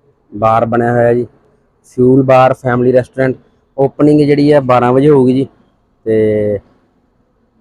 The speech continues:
ਬਾਕੀ ਵੇਖ ਲਓ ਜੀ, ਕਲੋਜ਼ਿੰਗ ਸਾਢੇ ਗਿਆਰਾਂ ਵਜੇ ਰਾਤ ਦੇ। ਤੇ ਮਾੜਾ ਜਿਹਾ ਦਿਖਾਉਣਾ ਅੰਦਰਲੇ ਪਾਸਿਓਂ ਜੀ, ਆਹ ਦੇਖੋ ਜੀ, ਕਰੋ ਚੈੱਕ, ਅੰਦਰਲਾ ਵਿਊ ਵੀ ਘੈਂਟ ਹੈ ਜੀ ਸਾਰਾ।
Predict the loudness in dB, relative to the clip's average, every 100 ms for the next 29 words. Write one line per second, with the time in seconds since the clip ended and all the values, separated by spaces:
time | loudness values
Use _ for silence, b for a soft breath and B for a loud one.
0 | -8 -8 -6 -6 -2 -2 -2 -4 -4 -10
1 | _ -4 -2 -2 -4 -4 -6 -4 -4 -4
2 | -6 -4 -4 -4 -6 -8 -16 _ _ _
3 | _ _ -8 -6 -6 -4 -2 -4 -6 -10
4 | -6 -6 -6 -4 -4 -4 -6 -14 -14 -14
5 | _ _ _ _ _ _ _ _ _ _
6 | _ _ -10 -8 -8 -10 _ -18 -12 -12
7 | -12 -14 -20 _ _ _ _ _ _ _
8 | _ _ _ _ _ _ _ _ _ -10
9 | -6 -2 -2 -4 -8 -6 -6 -4 -8 -10
10 | -10 -10